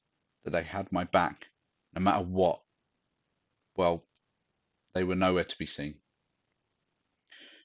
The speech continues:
I learnt, I learnt then that a loving friend can hurt me just as much as a foe. In fact, it's worse when it comes from a loving friend.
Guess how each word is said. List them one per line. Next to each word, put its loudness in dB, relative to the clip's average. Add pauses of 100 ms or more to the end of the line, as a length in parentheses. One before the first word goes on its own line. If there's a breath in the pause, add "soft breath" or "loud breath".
(460)
I 6
learnt, 6 (100)
I 4
learnt 4
then 2 (260)
that 0
a 2
loving 4
friend 0
can -6
hurt 0
me -6
just -6
as -12
much -6
as -10
a -12
foe. -2 (1040)
In -20
fact, -2
it's -6
worse 4
when -2
it -10
comes -8
from -6
a -4
loving -6
friend. -8